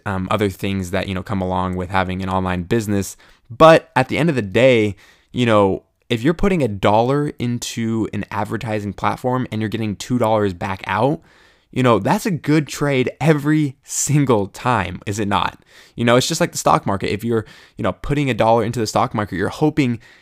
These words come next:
you know, you'll get two, three, four dollars back, um, on your return. Um, of course, that is if you're, like, penny stock trading, if you're, you know, investing in a lot of these bigger companies like Wells Fargo or, like, Apple, you're probably expecting a twelve or fourteen percent return,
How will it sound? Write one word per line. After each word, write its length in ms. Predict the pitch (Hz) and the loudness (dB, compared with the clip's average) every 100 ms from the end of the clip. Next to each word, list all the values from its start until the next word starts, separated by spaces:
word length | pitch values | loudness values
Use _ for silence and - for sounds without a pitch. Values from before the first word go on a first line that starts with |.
| _ | _
you 120 | 120 | -4
know, 40 | 113 | 0
you'll 120 | 110 | 0
get 200 | 107 - | 0 -2
two, 340 | - 160 143 | 2 4 4
three, 420 | 110 - 131 156 127 | 0 -2 2 2 2
four 500 | - 127 143 156 117 | -2 2 4 4 2
dollars 460 | 117 120 123 110 | 0 2 2 0
back, 500 | 95 120 113 101 - _ - - _ | -2 -2 -2 -4 -12 _ -20 -20 _
um, 240 | 107 101 95 | -2 0 0
on 140 | 104 | -2
your 100 | 101 | -2
return. 560 | 98 - 143 143 143 139 - - - | -2 -2 0 0 0 -4 -8 -18 -4
Um, 240 | 101 101 | -2 -2
of 100 | 92 | -4
course, 500 | - 127 113 - - - | -2 0 0 -2 -10 -2
that 140 | 107 | 0
is 160 | 107 104 | 0 -2
if 100 | 104 | -2
you're, 140 | 107 | 0
like, 260 | 95 135 - | 2 0 -2
penny 200 | 131 120 | -4 -4
stock 260 | - 101 98 | -2 -2 -2
trading, 300 | 110 101 101 | 0 0 0
if 120 | 98 | 0
you're, 200 | 101 95 - - | 0 -2 -8 -10
you 100 | 110 | -2
know, 160 | 101 85 | 0 0
investing 540 | 104 101 104 - 110 | -2 2 0 0 -4
in 80 | 98 | 0
a 40 | |
lot 140 | 95 98 | 0 0
of 60 | |
these 120 | 98 87 | -2 -2
bigger 280 | 101 104 | -2 -2
companies 420 | 92 98 98 98 92 | -2 -4 -4 -4 -4
like 160 | 92 | -2
Wells 240 | 95 92 - | 0 0 -2
Fargo 420 | 98 98 95 92 | -2 0 2 0
or, 220 | 95 92 | 0 -2
like, 300 | 87 87 - _ - | -2 -6 -10 _ -2
Apple, 360 | 101 101 104 104 | 0 2 2 2
you're 80 | 95 | 0
probably 300 | 101 101 95 | -2 -2 -4
expecting 480 | - 98 98 95 | -6 -8 -6 -6
a 40 | 92 | -6
twelve 380 | - 101 101 95 | -2 0 0 -2
or 80 | |
fourteen 460 | 95 107 104 - 98 | -4 -4 -4 -4 -8
percent 340 | 101 - 98 | -8 -6 -6
return, 460 | 98 95 104 95 | -6 -4 -2 -2